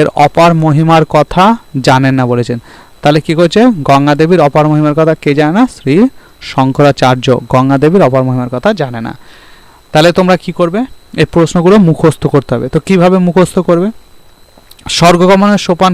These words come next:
কি দিয়ে তৈরি? ভগীরথের কীর্তি পতাকার দ্বারা। তোমরা আবার বলবে, ভগীরথের কীর্তি পতাকার দ্বারা তৈরি স্বর্গগমনের সোপান। তারপরে পড়ো বনগত ঘোষা পাঠ্যাংশ থেকে অশ্বের তিনটি প্রতিশব্দ। তাহলে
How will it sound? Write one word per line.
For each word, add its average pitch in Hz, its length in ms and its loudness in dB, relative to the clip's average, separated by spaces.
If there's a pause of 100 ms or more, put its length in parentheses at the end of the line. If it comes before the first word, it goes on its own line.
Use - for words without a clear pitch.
কি 180 80 -4 (100)
দিয়ে 160 200 -2
তৈরি? 131 200 -2 (160)
ভগীরথের 165 580 0
কীর্তি 147 300 -6 (100)
পতাকার 143 580 0
দ্বারা। 131 240 2 (500)
তোমরা 156 240 2
আবার 190 240 4
বলবে, 147 160 2 (140)
ভগীরথের 180 520 2 (100)
কীর্তি 175 380 -2
পতাকার 165 500 2
দ্বারা 160 180 4 (160)
তৈরি 156 260 4 (180)
স্বর্গগমনের 139 880 0
সোপান। 131 400 0 (720)
তারপরে 190 420 4
পড়ো 202 160 4 (100)
বনগত 190 420 4
ঘোষা 190 200 0
পাঠ্যাংশ 180 360 0
থেকে 170 120 0 (100)
অশ্বের 185 380 0
তিনটি 185 280 -2
প্রতিশব্দ। 175 440 0 (500)
তাহলে 160 180 4